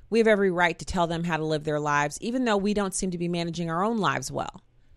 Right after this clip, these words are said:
That's what we're talking about here. So, um, s-, Doctor Susan Crockford is one of the world's leading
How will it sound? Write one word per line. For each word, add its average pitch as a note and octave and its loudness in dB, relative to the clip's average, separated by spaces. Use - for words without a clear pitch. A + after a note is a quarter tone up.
That's A#3+ 4
what G#3+ 0
we're E3+ 0
talking D3 0
about D#3 -6
here. - -12
So, F#3 6
um, G3+ 0
s-, - -14
Doctor A3 2
Susan C4+ -2
Crockford F3+ -2
is E3+ -4
one G3 0
of F#3 0
the F3+ 0
world's F3 0
leading A3+ -2